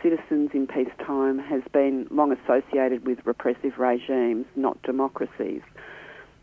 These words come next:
So these paramilitary squads were set up in secret,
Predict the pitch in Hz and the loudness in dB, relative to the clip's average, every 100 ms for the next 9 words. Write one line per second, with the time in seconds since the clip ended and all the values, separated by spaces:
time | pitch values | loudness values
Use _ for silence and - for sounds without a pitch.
0 | - - 208 196 202 196 208 208 - 190 | -14 4 8 10 8 8 6 4 0 2
1 | 185 185 175 - 170 156 - 156 147 151 | 4 6 4 2 0 -2 0 4 4 2
2 | - 143 147 139 123 135 - 165 165 - | -2 -2 2 2 0 -4 -2 2 2 2
3 | 160 151 | 2 4